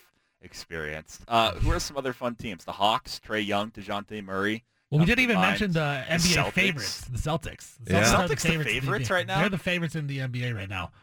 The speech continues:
Speaker 3: That makes sense. I mean, look, they, they've still got youth on their side. They're gonna be extra motivated. I mean, <sighs> it's just like I said,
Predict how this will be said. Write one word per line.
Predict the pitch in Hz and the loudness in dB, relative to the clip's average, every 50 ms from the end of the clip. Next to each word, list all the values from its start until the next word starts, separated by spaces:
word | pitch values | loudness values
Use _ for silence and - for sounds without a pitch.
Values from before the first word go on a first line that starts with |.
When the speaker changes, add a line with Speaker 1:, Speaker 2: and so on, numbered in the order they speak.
| _ _ - - _ _ _ _ | _ _ -20 -20 _ _ _ _
Speaker 3:
That | - 139 | 0 2
makes | 180 196 165 - | 2 2 2 2
sense. | 117 95 87 92 - - - - | 2 2 2 2 0 -4 -2 0
I | 135 139 | 2 2
mean, | 139 139 127 120 | 4 2 2 2
look, | 123 127 107 - - | 2 2 2 0 0
they, | 120 120 117 | -2 -2 -2
they've | - 107 101 95 | 0 -2 -2 -2
still | - - - 127 | -2 -2 -4 -2
got | 120 123 113 95 | -2 -2 -2 0
youth | 110 110 110 104 120 | 2 2 2 2 2
on | 110 107 | 0 0
their | 98 95 90 - | 0 0 0 -2
side. | - - 123 110 107 107 104 101 | -2 0 2 2 4 4 4 2
They're | 107 104 | 2 2
gonna | 98 107 101 | 2 2 2
be | 98 110 107 | 2 2 2
extra | 101 104 - - 107 | 2 0 0 -2 0
motivated. | 101 101 98 98 98 101 92 101 104 101 101 101 104 101 101 87 - - - - - - - _ _ | 2 2 2 2 2 0 2 2 2 4 4 4 2 2 2 0 -4 -10 -16 -20 -20 -20 -20 _ _
I | - 104 107 | 0 2 2
mean, | 110 113 113 113 110 110 - | 4 4 2 2 0 0 0
<sighs> | - - - - - - - - - - - _ _ _ - - _ _ _ _ _ _ - - - _ _ | 0 0 2 2 2 0 -2 -4 -8 -12 -16 _ _ _ -20 -20 _ _ _ _ _ _ -20 -20 -20 _ _
it's | - - - | -4 0 2
just | 127 117 - | 2 2 2
like | 131 127 139 | 2 2 2
I | 131 123 | 2 2
said, | - 135 131 135 131 | 2 2 2 2 0